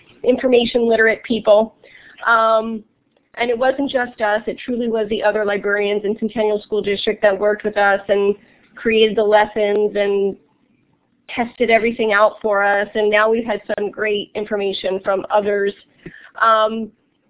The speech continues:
and a good idea today, actually, about how to, um, incorporate keyword searching. So, Gerald, we might want to add a section on, um, teaching kids how to do keyword searching. Um,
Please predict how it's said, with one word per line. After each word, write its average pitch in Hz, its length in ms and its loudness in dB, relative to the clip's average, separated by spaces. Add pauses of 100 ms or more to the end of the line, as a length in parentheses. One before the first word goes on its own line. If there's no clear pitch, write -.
(520)
and 226 140 0
a 233 40 2
good 247 180 4
idea 226 480 -2
today, 208 420 -4
actually, 208 480 -6
about 196 400 0
how 214 460 2 (120)
to, 202 440 -2 (100)
um, 196 380 -2 (240)
incorporate 226 800 0
keyword 233 540 4
searching. 202 520 -4
So, 185 120 -2
Gerald, 208 420 2
we 220 80 2
might 202 260 2
want 202 260 0
to 254 40 -2 (100)
add 208 220 2
a 208 60 -6 (100)
section 208 540 -4
on, 208 480 2 (100)
um, 202 500 0 (1120)
teaching 240 260 -2
kids 233 280 0
how 226 100 2
to 202 80 -6
do 208 160 -10
keyword 214 500 -4
searching. 196 520 -6 (720)
Um, 226 340 2